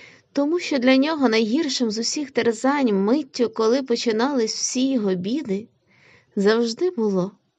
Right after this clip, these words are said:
проводжати її на нічний вокзал, до останнього сподіваючись, що вона не поїде. У тому він хоче просто бути з нею цієї зими,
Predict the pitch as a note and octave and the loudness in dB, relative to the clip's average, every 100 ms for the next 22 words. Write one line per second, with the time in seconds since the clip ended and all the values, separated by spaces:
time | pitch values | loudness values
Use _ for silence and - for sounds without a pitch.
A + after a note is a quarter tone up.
0 | _ F3+ F3 F3 F3+ E3+ D4+ F4 G3 E3+ | _ -2 0 0 0 -2 -4 -2 0 0
1 | F3+ F#3 F#3 F3+ F3+ F3+ G3+ F#3+ G3 F#3 | 0 0 0 0 0 -2 -2 0 2 0
2 | F#3+ F3+ G3+ G3+ A#3 _ _ _ - - | -2 -2 -2 -4 -10 _ _ _ -20 -20
3 | - _ _ - G3 G#3 G3+ A3+ F#3+ F3+ | -20 _ _ -4 0 0 0 -2 0 2
4 | F3+ F#3 - - E3+ F#3 F#3 F#3 G3+ - | 0 -2 -4 -6 -2 0 0 -4 -6 -12
5 | - - - - _ _ _ _ _ _ | -14 -16 -20 -20 _ _ _ _ _ _
6 | _ - - - F3+ F#3+ F3 F3 F3+ G3 | _ -16 -8 -2 0 2 0 -2 -4 -2
7 | F#3+ F3 F#3 G#3 A3+ _ _ _ _ _ | -2 -2 -4 -6 -14 _ _ _ _ _
8 | - - _ _ _ - _ - C4 C4 | -20 -20 _ _ _ -20 _ 0 0 2
9 | F4+ F4 A3+ G#3+ A#3+ - D#4 B3+ G#3 - | 0 2 2 2 -2 -6 -8 -6 -6 -2
10 | B3+ D4+ C4+ - G#3 G3+ B3 C4+ A3 G#3+ | -4 -4 -6 -6 -6 -4 -6 -4 -6 -4
11 | G#3+ A#3+ B3+ A3+ - - G3 G3+ G#3 G3 | -2 0 0 -2 -8 -8 -6 -4 -6 -8
12 | G#3 F#3+ F3+ | -6 -4 -4